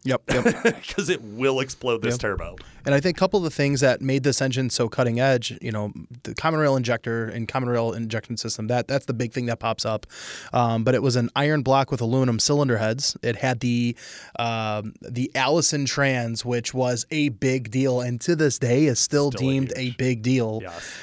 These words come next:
Speaker 1: Um, you know, you always hear the guys, "Oh, if I get a Cummins with an Allison behind her," you know,
Speaker 2: On a
Speaker 1: it's
Speaker 2: Ford
Speaker 1: always,
Speaker 2: chassis.
Speaker 1: on a, always Ford, yeah,
Speaker 2: <laughs>
Speaker 1: Jesus. But, you know, they, the Duramax came out in oh one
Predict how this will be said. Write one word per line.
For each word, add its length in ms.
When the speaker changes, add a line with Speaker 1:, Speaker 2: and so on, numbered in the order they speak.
Speaker 1:
Um, 500
you 80
know, 80
you 100
always 200
hear 120
the 80
guys, 300
"Oh, 160
if 120
I 100
get 160
a 40
Cummins 380
with 120
an 80
Allison 420
behind 380
her," 80
you 160
know, 100
Speaker 2:
On 60
a 40
Speaker 1:
it's 80
Speaker 2:
Ford 140
Speaker 1:
always, 220
Speaker 2:
chassis. 340
Speaker 1:
on 60
a, 80
always 200
Ford, 280
yeah, 420
Speaker 2:
<laughs> 120
Speaker 1:
Jesus. 540
But, 260
you 80
know, 140
they, 320
the 100
Duramax 520
came 160
out 240
in 100
oh 100
one 480